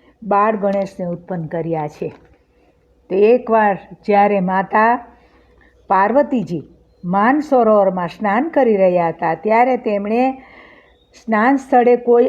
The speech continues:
આવી ન જાય એ માટે ગણેશજીને પહેરો ભરવાનું અને આજ્ઞા વગર કોઈને પ્રવેશ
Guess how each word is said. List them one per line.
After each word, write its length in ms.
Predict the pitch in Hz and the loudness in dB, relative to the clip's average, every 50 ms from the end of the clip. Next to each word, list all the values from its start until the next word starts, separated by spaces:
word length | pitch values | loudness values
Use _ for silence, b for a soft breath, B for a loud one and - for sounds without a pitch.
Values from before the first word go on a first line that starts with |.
| - - - | -2 -6 -4
આવી 340 | 208 196 208 220 262 302 320 | -2 -2 0 0 0 -2 0
ન 220 | 320 320 302 294 | 0 0 2 0
જાય 460 | 233 247 247 233 233 226 226 240 - - - | 2 2 2 2 4 2 2 0 -2 -8 -6
એ 220 | - 233 254 294 302 | 0 2 2 2 4
માટે 580 | 269 247 220 196 180 - 196 180 160 160 - - - - - | 2 2 2 0 -2 -2 -4 -4 -4 -6 -8 -14 -20 -20 -10
ગણેશજીને 1080 | - 202 208 226 277 311 320 311 - - 247 233 220 214 208 202 202 220 247 285 285 B B B B B B B - | -4 -2 0 2 2 2 0 -2 -4 -4 -2 0 0 0 0 -2 -2 -2 -4 -4 -6 B B B B B B B 0
પહેરો 380 | 220 214 214 240 262 294 285 | 0 2 2 2 2 2 2
ભરવાનું 760 | 233 196 233 226 233 233 240 220 220 220 240 254 269 285 - - | 2 2 2 2 4 2 2 2 2 0 0 -2 -4 -4 -6 -8
અને 280 | - 208 214 214 220 | -6 -4 -2 -2 -2
આજ્ઞા 480 | - - - 208 214 233 262 277 285 262 | -4 -2 -2 -2 -2 0 0 2 2 2
વગર 320 | 247 247 226 220 240 220 | 2 2 2 2 0 -2
કોઈને 520 | 214 220 - 254 269 294 320 320 302 302 262 | -2 -2 2 2 4 4 2 2 0 0 0
પ્રવેશ 400 | 269 226 226 220 220 208 202 | 0 0 2 2 2 0 -4